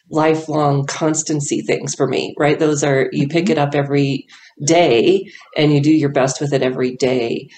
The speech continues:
Speaker 1: not kind of this flash in the pan. I don't know if that relates to what you were talking about.
Speaker 2: It absolutely does. Yes. So just that endurance and understanding that it's okay to slip, but that doesn't mean that we can't just get back up again and, and or, um, make accommodations and adjustments to our environment. So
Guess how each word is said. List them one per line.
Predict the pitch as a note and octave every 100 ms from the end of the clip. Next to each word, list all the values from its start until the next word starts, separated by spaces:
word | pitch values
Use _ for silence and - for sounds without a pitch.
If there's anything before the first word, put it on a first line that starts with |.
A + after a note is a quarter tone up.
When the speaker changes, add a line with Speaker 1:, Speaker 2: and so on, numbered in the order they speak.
| - _
Speaker 1:
not | C#3+ B2 A2 - -
kind | - C#3
of | C3
this | B2+ A#2+ -
flash | - G2+ C#3+ D#3
in | D3
the |
pan. | - C3 A#2 - - - _
I | D#3
don't | D#3
know | C#3
if | C#3
that | C#3+ - -
relates | G#3+ G#3 -
to | -
what | C#3 -
you | D3
were | C#3+
talking | - D#3+ G3+ D#3
about. | F3 C#3 C#3+ - - _ _ _ _ _ _
Speaker 2:
It | A#3+
absolutely | A3 A3 - A3+
does. | G#3 B3+ A3
Yes. | B3 -
So | A3
just | A#3+ -
that | D#4
endurance | B3 F3+ F#3 C4+ F3 C3+ F#3
and | F#3
understanding | F#3+ G#3+ G#3+ G#3 F#3+ F3+
that |
it's | E3 -
okay | E3 C4+ D4
to |
slip, | A#3 - B2 F#3+ - _
but | F3
that | F3+
doesn't | F#3+ F#3+ F3
mean | E3+
that | D3+
we | D#3
can't | - D#3+
just | D#3+ D3+
get | D#3+ -
back | D3+ -
up | D3 D3
again | D3 D3+ D3+ D#3
and, | D3+ E3 -
and | A3 A#3+
or, | G#3 F3+ F3 E3+
um, | F#3 E3+ E3+
make | F#3 G3 -
accommodations | - F#3 D#3+ D#3+ G3+ G3+
and | E3+
adjustments | D3 D3 D3 - F3 E3
to | - E3+
our | D#3 D3
environment. | D3 C3 E3+ D#3 G2+ - -
So | - D#3+